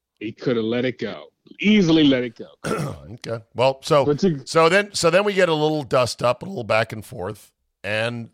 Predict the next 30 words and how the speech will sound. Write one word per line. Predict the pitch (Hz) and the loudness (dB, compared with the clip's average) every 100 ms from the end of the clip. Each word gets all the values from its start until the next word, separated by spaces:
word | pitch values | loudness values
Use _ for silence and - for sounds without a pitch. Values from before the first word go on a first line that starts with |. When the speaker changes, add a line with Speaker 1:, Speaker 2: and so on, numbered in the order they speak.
| _ | _
Speaker 2:
the, | 120 - _ | -18 -18 _
the | 110 117 | -6 -2
over-the-top | 123 139 143 127 123 - | -4 -4 -2 0 0 -2
punch | 98 90 113 | -10 -10 -12
was | 101 107 - | -10 -10 -10
completely | - 104 - 117 165 - 135 107 | -14 -14 -14 -8 -8 -6 -4 -2
out | 90 | -4
of | 76 | -8
line. | 65 78 139 135 _ _ _ _ - | -14 -12 -12 -14 _ _ _ _ -4
And | 143 - | -2 2
Speaker 1:
Yes, | 147 | 2
it | |
Speaker 2:
coaches | 139 160 170 160 | 4 2 0 2
are, | 156 | 0
Speaker 1:
was. | - - | -2 -2
Speaker 2:
coaches | 143 170 190 165 | -2 0 -4 -2
are | 156 | -2
supposed | - 117 127 120 - | -2 -6 -4 -4 -8
to | 113 | -10
be | 117 113 113 110 _ _ | -8 -6 -6 -10 _ _
the | 107 | -8
ones | 113 117 117 113 107 | -4 -2 -2 -4 -10
showing | - 131 120 120 117 | -6 -4 -4 -4 -10
the | |
calm | 113 - 160 156 123 78 65 _ _ _ _ _ _ _ | -14 -2 2 4 2 -2 -16 _ _ _ _ _ _ _
in | 113 113 | -6 -4
the | |
face. | 104 127 107 92 | -4 -2 -2 -2
Speaker 1:
The | 170 | -4
restraint. | - - 208 156 95 | -4 -2 -2 -2 -8